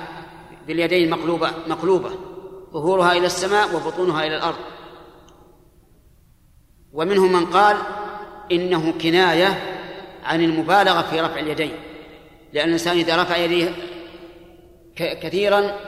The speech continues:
صار ظهورها إلى السماء. فالأول ذهب إليه كثير من العلماء و-، و-، وتوسعوا فيه، حتى قالوا إن الإنسان إذا دعا بكشف الضر فإنه يدعو بظهور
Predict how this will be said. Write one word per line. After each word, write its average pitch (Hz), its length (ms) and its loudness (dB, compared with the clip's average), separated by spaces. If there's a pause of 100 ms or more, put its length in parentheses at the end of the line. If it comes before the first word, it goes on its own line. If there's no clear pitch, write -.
(200)
صار 180 280 4
ظهورها 165 560 0 (880)
إلى 151 100 -2
السماء. 156 380 -4 (920)
فالأول 190 540 4
ذهب 196 280 4
إليه 175 340 4
كثير 160 280 -2
من 151 140 -2
العلماء 147 480 -2 (760)
و-، 151 260 2 (120)
و-، 185 280 2
وتوسعوا 170 560 0
فيه، 170 220 0 (680)
حتى 175 300 -2
قالوا 165 520 2 (540)
إن 170 220 0
الإنسان 160 460 0
إذا 147 200 -2
دعا 156 280 0
بكشف 147 480 -4
الضر 170 420 0 (840)
فإنه 160 420 0
يدعو 180 220 2
بظهور 165 540 0